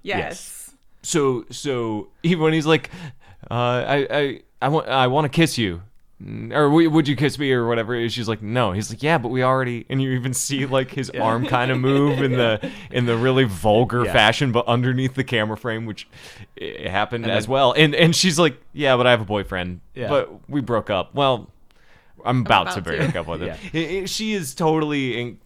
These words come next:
Speaker 3: in control of that
Speaker 1: Yeah,
Speaker 3: situation,
Speaker 1: she's in
Speaker 3: which
Speaker 1: control
Speaker 2: And
Speaker 1: of
Speaker 2: then
Speaker 1: that situation.
Speaker 2: And then when they're parting, and he says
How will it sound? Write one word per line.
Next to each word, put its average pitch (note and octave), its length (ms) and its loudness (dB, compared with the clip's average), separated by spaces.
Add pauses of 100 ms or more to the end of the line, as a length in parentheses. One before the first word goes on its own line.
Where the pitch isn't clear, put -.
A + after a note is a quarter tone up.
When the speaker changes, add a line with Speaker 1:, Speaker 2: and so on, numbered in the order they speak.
Speaker 3:
in B2+ 140 -4
control A2+ 440 -8
of G2 60 -12
that G2+ 160 -8
Speaker 1:
Yeah, A#3 160 -2
Speaker 3:
situation, F3 240 -2
Speaker 1:
she's G#3 100 -8
in A3 120 -8
Speaker 3:
which A3 100 -10
Speaker 1:
control G#3+ 260 -10
Speaker 2:
And C3 140 -6
Speaker 1:
of D3+ 40 -4
Speaker 2:
then - 100 -10
Speaker 1:
that - 60 -16
situation. F3 640 -16
Speaker 2:
And B2+ 140 -6
then C#3+ 140 -6
when C#3 140 -6
they're A2 120 -4
parting, B2 600 -6
and G#2 120 -12
he G2+ 100 -10
says G2+ 520 -10